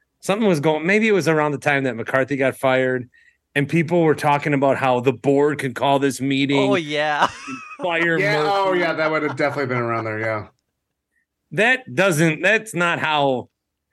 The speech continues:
Speaker 1: the board means nothing.
Speaker 2: Right, exactly.
Speaker 1: The board is for, like, Leroy Butlers and Johnny Grays, and then the guy who owns Bergstrom and
Speaker 2: Yeah.
Speaker 1: the guy who owns Aaron's, and
Speaker 2: <laughs>
Speaker 1: it's like,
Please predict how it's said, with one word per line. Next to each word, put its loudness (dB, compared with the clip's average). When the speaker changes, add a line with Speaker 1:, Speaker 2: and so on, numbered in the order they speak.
Speaker 1:
the -2
board 0
means 0
nothing. -2
Speaker 2:
Right, -6
exactly. -2
Speaker 1:
The -2
board 0
is 0
for, 0
like, 0
Leroy 2
Butlers 2
and -2
Johnny 0
Grays, 0
and -4
then -4
the 2
guy 0
who 4
owns 0
Bergstrom 0
and -2
Speaker 2:
Yeah. -8
Speaker 1:
the 0
guy 0
who 2
owns 2
Aaron's, 0
and -2
Speaker 2:
<laughs> -20
Speaker 1:
it's -2
like, 2